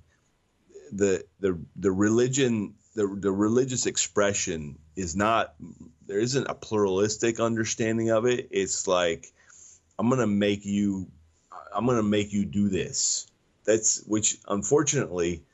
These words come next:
uh, you know, you, uh, to, to the, our first story with, with,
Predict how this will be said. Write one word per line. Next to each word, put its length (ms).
uh, 380
you 120
know, 240
you, 280
uh, 300
to, 180
to 160
the, 120
our 100
first 360
story 300
with, 240
with, 360